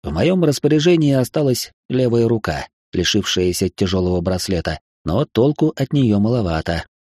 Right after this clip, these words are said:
Ухаживать самостоятельно за собой я не могу, и вряд ли доброта Хётси будет простираться столь далеко.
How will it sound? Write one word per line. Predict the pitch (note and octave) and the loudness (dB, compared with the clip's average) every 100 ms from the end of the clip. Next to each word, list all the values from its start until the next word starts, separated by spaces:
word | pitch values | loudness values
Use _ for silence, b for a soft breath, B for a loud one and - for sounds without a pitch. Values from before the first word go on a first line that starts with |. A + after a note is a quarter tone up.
| _ - | _ -4
Ухаживать | G2 G#2 F2+ F2+ F2+ | -2 0 -2 -2 -2
самостоятельно | G2 F#2 G2 G2 G2 G2 F#2+ F#2 | -2 -2 0 0 0 0 0 -2
за | F#2 | -2
собой | G#2 G#2 B2 | 0 2 2
я | G2+ F#2 F#2+ - | 2 0 -4 -2
не | G2 | -2
могу, | G2+ G2+ C#3 - _ _ - | 0 -2 -6 -12 _ _ -4
и | D#3+ | 0
вряд | A2 G#2+ B2+ - | 2 2 0 0
ли | |
доброта | F2 F2+ F#2+ F#2+ G2+ | -2 0 0 0 -2
Хётси | F#2+ - C3+ - D#2 C#2+ _ - | -2 -2 -4 -4 -10 -10 _ -8
будет | F#2 A2 A#2 | -2 0 0
простираться | A2 G#2+ - G#2+ G2 G#2 | -2 -2 0 0 0 -2
столь | G2 F#2 F2 | -2 -2 -2
далеко. | F2+ G#2 - - | -2 -2 -6 -10